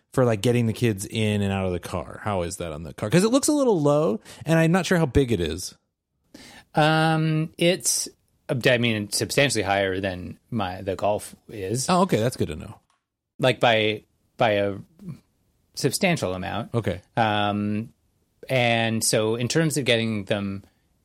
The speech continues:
Speaker 2: uh, in, uh, it's, it's easier for sure.
Speaker 1: Hmm.
Speaker 2: The doors open very wide.
Speaker 1: Ah.
Speaker 2: I was, I, I was a little bit surprised how, like, I expected it to be a bigger difference of how much easier than it, like, it,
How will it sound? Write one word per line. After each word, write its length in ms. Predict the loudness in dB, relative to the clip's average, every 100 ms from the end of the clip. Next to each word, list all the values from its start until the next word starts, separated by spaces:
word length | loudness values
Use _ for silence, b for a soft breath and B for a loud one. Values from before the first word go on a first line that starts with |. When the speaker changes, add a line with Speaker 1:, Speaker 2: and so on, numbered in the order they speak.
| -4
Speaker 2:
uh, 260 | 0 0 0
in, 500 | -2 -2 -2 -6 -10 _ _
uh, 380 | -4 -2 -4 -8 -8
it's, 300 | -6 -6 -6 -6
it's 200 | -6 -4
easier 380 | -4 -2 -2 -4
for 140 | -6 -8
sure. 260 | -4 -4 -4
Speaker 1:
Hmm. 180 | -2 2
Speaker 2:
The 100 | 2
doors 360 | 2 2 2 0
open 380 | -2 -2 -2
very 440 | 0 0 0 0 -2
wide. 640 | -2 -2 0 -2 -4 -6 -2
Speaker 1:
Ah. 280 | 2 4 4
Speaker 2:
I 100 | 4
was, 240 | 2 0 -6 -16 -20 _
I, 220 | 0 0 2
I 100 | 2
was 120 | 2
a 60 | 2
little 460 | 0 0 2 2 2
bit 180 | 0
surprised 640 | 0 2 2 4 2 0 -4 b
how, 920 | -16 -6 0 2 4 4 2 2 0 -4 -12 _ _ _ _ -2
like, 140 | 0
I 100 | 2
expected 320 | 2 2 0 -2
it 60 |
to 60 | -2
be 120 | -2
a 40 | 0
bigger 300 | 0 2 2
difference 380 | 0 0 -2
of 120 | -2 -2
how 120 | -2
much 160 | -2 -2
easier 300 | -4 -2 -2
than 200 | -2 -2
it, 200 | -4 -10 _ _ _ -18 -18 _ -6
like, 360 | -2 -2 -4 -14 _ _
it, 180 | 0 2